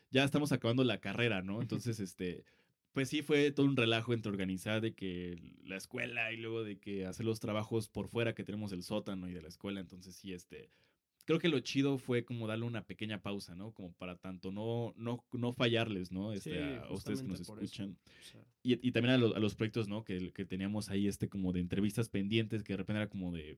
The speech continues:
Speaker 1: "Chale, es que no podemos hoy", ¿no? Se nos complicó bastante al último momento.
Speaker 2: Sí, o sea, lo que menos queríamos era eso, como quedar, llegar a quedar mal con ciertas personas. Entonces, pues, por lo mismo,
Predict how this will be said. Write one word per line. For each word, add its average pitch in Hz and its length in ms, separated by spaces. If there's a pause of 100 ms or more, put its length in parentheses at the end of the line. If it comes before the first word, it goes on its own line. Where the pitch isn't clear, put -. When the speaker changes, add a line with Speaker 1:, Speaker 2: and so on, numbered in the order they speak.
Speaker 1:
"Chale, 110 300
es 104 80
que 110 200 (200)
no 113 220
podemos 113 440
hoy", 110 200
¿no? 98 180
Se 104 140
nos 90 240
complicó 92 420
bastante 95 640
al 87 100
último 98 340
momento. 104 520 (180)
Speaker 2:
Sí, 120 380
o 113 60
sea, 117 140
lo 113 140
que 117 100
menos 139 300
queríamos 113 440
era 113 180
eso, 113 260
como 110 300
quedar, 110 380
llegar 123 300
a 127 100
quedar 113 260
mal 117 260
con 110 160
ciertas 113 420
personas. 117 460
Entonces, 117 360
pues, 113 180
por 113 160
lo 113 100
mismo, 117 540